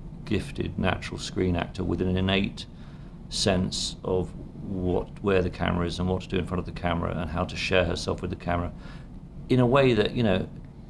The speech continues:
held, she held herself with Ian McKellen and Judi Dench in front of the film camera, which is unbelievable, I mean, and improbable. And, and she had that gr-, the great gift of a,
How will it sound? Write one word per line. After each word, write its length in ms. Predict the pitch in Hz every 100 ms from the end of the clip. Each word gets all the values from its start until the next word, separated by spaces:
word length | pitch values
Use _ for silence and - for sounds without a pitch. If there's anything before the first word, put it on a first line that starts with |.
| -
held, 440 | - 98 101 104 -
she 200 | - 98
held 280 | 95 104
herself 440 | 95 - 98 90 -
with 120 | 98
Ian 240 | 95 92
McKellen 320 | 92 104 95 92
and 100 | 90
Judi 240 | 95 90
Dench 220 | 95 104
in 60 | -
front 160 | - 90
of 0 |
the 40 |
film 120 | 95
camera, 160 | 90 90
which 140 | -
is 120 | - - - -
unbelievable, 640 | 147 139 117 123 123 - - -
I 60 | 110
mean, 140 | 110
and 160 | 107 113
improbable. 640 | 113 - 113 98 - - - - - - - -
And, 400 | 113 113 110 -
and 120 | 123
she 160 | 117 135
had 220 | 127 127
that 180 | 131 117
gr-, 140 | 117 113
the 100 | 117
great 440 | 117 117 127 -
gift 340 | - 95 - -
of 120 | 90
a, 100 | 92